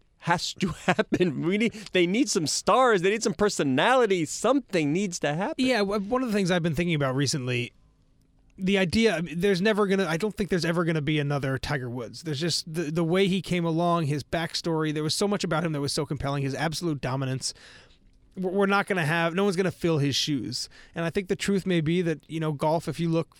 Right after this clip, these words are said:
Speaker 2: ten years from now, right, when Tiger is no longer, uh, I would expect, <laughs> no longer winning majors, who knows?
Speaker 1: <laughs>
Speaker 2: Um,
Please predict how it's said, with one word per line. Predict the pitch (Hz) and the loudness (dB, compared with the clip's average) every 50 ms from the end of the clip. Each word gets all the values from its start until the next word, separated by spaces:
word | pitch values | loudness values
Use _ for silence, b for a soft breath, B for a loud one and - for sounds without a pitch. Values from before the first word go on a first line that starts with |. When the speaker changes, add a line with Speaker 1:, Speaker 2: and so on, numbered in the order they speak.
| _ _ _ - | _ _ _ -6
Speaker 2:
ten | - 170 165 165 | -4 -2 -2 0
years | 165 156 156 160 156 - | 0 0 0 0 0 -2
from | - - 160 156 | -2 -2 -2 -2
now, | 139 131 135 147 156 156 | -2 -2 -2 -2 -4 -4
right, | 147 147 147 151 147 | -2 -2 -2 -2 -2
when | 151 156 143 | -2 -2 -2
Tiger | - 151 156 156 156 156 | 0 0 0 0 0 0
is | 151 135 | 0 0
no | 135 151 156 | 0 0 0
longer, | 156 151 151 147 151 143 147 143 143 139 _ _ - 143 135 - | 2 2 0 0 0 0 0 0 -2 -4 _ _ -20 -18 -14 -8
uh, | - 143 139 135 - 120 117 117 | -6 -4 -4 -4 -4 -6 -8 -6
I | 131 | -6
would | 139 139 135 | -4 -4 -4
expect, | 131 - - - 170 147 - | -6 -4 -4 -2 -4 -2 -2
<laughs> | |
no | 196 175 190 | -2 -2 0
longer | 170 175 180 170 160 156 147 B B B B B - | 0 -2 -2 -2 -2 -2 -4 B B B B B 0
winning | 175 190 190 190 185 | 2 2 2 2 4
majors, | 208 226 220 226 175 196 180 196 180 - - 196 - - - | 4 4 4 4 4 4 4 4 4 2 2 0 0 2 2
who | 214 185 | 2 4
knows? | 185 190 170 170 151 151 - - 101 87 | 4 4 4 2 2 0 -2 -4 -6 -4
Speaker 1:
<laughs> | - - | -2 -2
Speaker 2:
Um, | 170 160 156 151 151 151 151 151 147 | 0 0 0 0 0 -2 -4 -6 -8